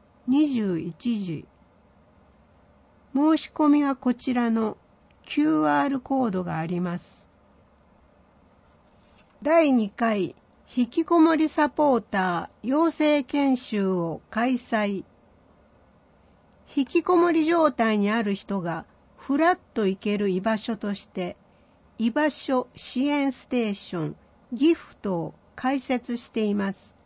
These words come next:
受講後、希望者には住んでいる地域で相談を受けたり、居場所支援ステーション、ギフトでのボランティア活動に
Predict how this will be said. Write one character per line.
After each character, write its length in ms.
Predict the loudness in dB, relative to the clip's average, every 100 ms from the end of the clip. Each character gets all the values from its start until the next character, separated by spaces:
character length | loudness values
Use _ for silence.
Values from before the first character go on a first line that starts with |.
| _ _ _ _ _ _ _ _ _
受 160 | -2 -2
講 420 | 0 2 2 2
後、 260 | 0 -2 -4 _
希 140 | -6 -2
望 260 | 0 0 0
者 200 | -2 0
に 160 | 0
は 240 | -2 -4 -8 _ _ _
住 360 | -20 0 4
ん 140 | 6 4
で 100 | 2
い 120 | 0
る 120 | -2
地 320 | -4 -2 -2
域 200 | -2 -4
で 120 | -4
相 380 | -6 -4 -2 -2
談 360 | -2 0 2 2
を 80 | 0
受 240 | -4 -6
け 40 |
た 160 | -6 -6
り、 220 | -6 -10 _ _ _ _ _ _
居 120 | -4
場 180 | 0 0
所 180 | 0 -4
支 220 | -2 -2
援 240 | 0 0
ス 180 | -2 -6
テ 280 | -4 -2 -2
ー 20 |
シ 200 | -4 -6
ョ 60 | -4
ン、 180 | -4 -8 _ _
ギ 180 | 0 2
フ 180 | 2 -2
ト 180 | -4 -4
で 160 | -2
の 260 | -4 -4 -8 _ _ _
ボ 160 | -4 0
ラ 180 | 2 0
ン 80 |
テ 140 | -2 -4
ィ 60 |
ア 40 | -4
活 360 | -4 -6 -4
動 280 | -4 -2 -2
に 240 | -2 -4